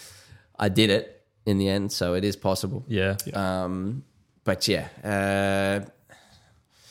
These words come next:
Speaker 1: if I'm honest with you, I think the weight difference is, is, is maybe a bit too much in superbikes between the lightest guy and, and the heaviest guy. So
Speaker 3: Yeah,
Speaker 1: I think
Speaker 3: I
Speaker 1: it's,
Speaker 3: think so.
Speaker 1: it's not a bad thing, honestly. I think people who really understand racing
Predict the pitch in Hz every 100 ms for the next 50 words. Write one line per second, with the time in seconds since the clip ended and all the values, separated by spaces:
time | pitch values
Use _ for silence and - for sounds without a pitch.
0 | - - - - _ - 127 127 147 135
1 | - 113 120 123 101 - 107 98 98 95
2 | - - - 92 - 87 - - - 90
3 | 85 - - - _ _ - 90 - _
4 | _ - 117 104 95 92 90 95 - -
5 | 95 85 - - 92 87 - - 87 92
6 | 90 - 90 - 92 87 90 90 85 -
7 | 92 87 82 90 85 90 90 92 90 90
8 | 92 - 87 90 107 120 120 117 120 127
9 | 123 - 127 123 151 135 95 87 80 -
10 | 87 85 85 - 87 90 101 95 95 95
11 | 95 92 92 90 87 87 87 87 87 82
12 | 82 87 - 90